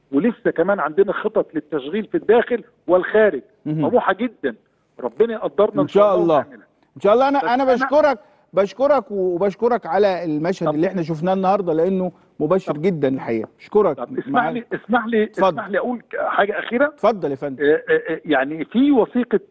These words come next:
Speaker 1: في وثيقه تامين جماعي معموله للعماله غير منتظمه.
Speaker 2: مم.
Speaker 1: احب ان انا برضو، لان برضو احنا عايزين نبعت رساله، الناس دي بتاخد ايه؟
Speaker 2: مم.
Speaker 1: يعني في مبلغ تعويضي في حاله الوفاه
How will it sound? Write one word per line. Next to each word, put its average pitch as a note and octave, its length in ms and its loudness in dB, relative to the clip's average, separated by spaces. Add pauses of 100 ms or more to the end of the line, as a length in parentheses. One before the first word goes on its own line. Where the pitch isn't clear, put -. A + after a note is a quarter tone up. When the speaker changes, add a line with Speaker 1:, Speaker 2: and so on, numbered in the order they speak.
(160)
Speaker 1:
في G#3 80 -2
وثيقه G3+ 500 0
تامين F3 360 -2
جماعي C#3 360 2
معموله C#3 400 0
للعماله C#3 400 0
غير D#3+ 180 0
منتظمه. F#3 600 -4
Speaker 2:
مم. C#3+ 240 -2 (260)
Speaker 1:
احب A3+ 400 -4
ان F#3 140 -6
انا A3 160 2
برضو، G#3+ 460 0
لان F#3 280 -2
برضو D4+ 240 0
احنا G#3 160 -2
عايزين F#3 200 -2
نبعت A3+ 300 -2
رساله، F3+ 420 0 (440)
الناس A3+ 280 -2
دي B3+ 60 -6
بتاخد G3 400 -4
ايه؟ A#2 140 -12 (500)
Speaker 2:
مم. D3+ 140 -2
Speaker 1:
يعني D3+ 240 0
في B3+ 180 2
مبلغ B3 360 0
تعويضي D#3+ 460 -2
في D3+ 120 -8
حاله A3+ 280 -4
الوفاه A3+ 420 2